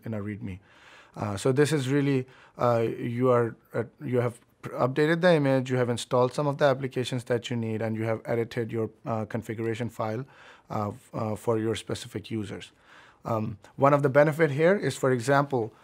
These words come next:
uh, you don't want to, um, give a copy paste or clipboard permissions to your,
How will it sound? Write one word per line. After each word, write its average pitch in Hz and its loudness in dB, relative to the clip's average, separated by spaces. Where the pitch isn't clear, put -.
uh, 123 0
you 120 -2
don't 147 0
want 139 0
to, 131 -2
um, 120 -2
give 127 0
a 120 -2
copy 131 0
paste 123 -4
or 113 0
clipboard 127 -2
permissions 120 -4
to - -12
your, 113 -4